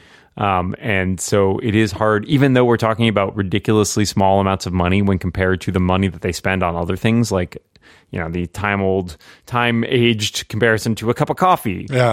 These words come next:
Speaker 1: Um, you know, and they'll, they'll s-, fork over seven dollars for, like, some crazy thing with caramel and put, I don't understand. I don't drink coffee, so I don't know. <laughs> But they'll fork over, like, seven dollars at Starbucks, but, uh,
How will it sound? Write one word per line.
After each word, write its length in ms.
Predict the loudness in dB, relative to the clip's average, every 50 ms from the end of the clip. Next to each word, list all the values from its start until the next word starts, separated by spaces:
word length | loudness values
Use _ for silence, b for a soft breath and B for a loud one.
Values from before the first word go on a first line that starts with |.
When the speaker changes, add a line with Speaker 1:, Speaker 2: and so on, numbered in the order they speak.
| 0 -2
Speaker 1:
Um, 420 | -2 0 2 2 2 2 0 -2 -4 -2
you 120 | 0 0
know, 160 | 2 2 2 2
and 140 | 0 2 2
they'll, 160 | 2 2 2
they'll 400 | 2 2 2 2 2 0 -4 -8 -14 -16
s-, 280 | -14 -14 -14 -16 -16 -16 -14 -14 -12 -14 -14 -16 -18 -20
fork 340 | -4 0 0 0 2 2
over 280 | 2 2 2 2 0 -2 -2
seven 240 | -2 -2 0 0 0
dollars 400 | 2 2 2 2 2 0 -2 -4
for, 160 | -4 -2 0
like, 220 | 0 0 0 -2 -2
some 320 | -2 0 0 0 -2 -2
crazy 480 | -2 0 0 2 2 2 0 -2 -2 -2
thing 240 | 0 0 0 2 2
with 140 | 0 0 0
caramel 500 | -2 0 0 0 0 0 0 0 0 0
and 540 | -2 -2 -2 -4 -4 -4 -6 -8 -8 -10 -10
put, 180 | -10 -12 -12 -12 -16 -20 -20 _ _ -12 -8 -4
I 120 | -4 -2
don't 200 | -2 -4 -6 -8 -8
understand. 380 | -8 -8 -8 -8 -8 -6 -4 -2
I 40 |
don't 100 | -2 -4
drink 140 | -4 -6 -6 -4
coffee, 240 | -4 -4 -4 -4
so 140 | -2 0 0
I 40 | 0
don't 840 | 0 0 -2 -4 -4 -2 -4 -6 -6 -4 -8 -6 -4 -4 -2 2 2
know. 160 | 2 2 2
<laughs> 100 | 0 0
But 300 | 2 2 2 0 -2 B B B B B B
they'll 100 | -2 0
fork 260 | 2 2 2 4 4
over, 200 | 4 4 4 6
like, 180 | 4 4 4 2
seven 200 | 2 2 2 4
dollars 260 | 4 4 4 2 2 -2
at 60 | -2
Starbucks, 480 | 0 0 0 0 0 -2 -4 -6 -6 -4
but, 240 | -2 0 0 0 -4 -8 -14 -18 -18 -12 -4 -4
uh, 80 | -4